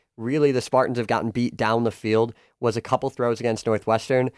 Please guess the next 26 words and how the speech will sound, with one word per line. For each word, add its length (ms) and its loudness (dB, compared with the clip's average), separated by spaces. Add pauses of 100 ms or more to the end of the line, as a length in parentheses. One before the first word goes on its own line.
(160)
One, 400 2
Ronald 320 2
Williams 280 2
just 140 -8
got 180 0
blown 280 0
by. 320 -4 (480)
And 200 2
the 200 -2
other 220 2
one 280 4
was 180 2
a 60 -2
phenomenal 640 2
catch 420 -2
over 480 0 (440)
Kalen 320 2
Gerben, 340 0
who 140 -4
is 320 -8 (180)
no 260 2
longer 360 2
on 100 -2
the 80 -6
roster. 420 -6 (400)
So 600 2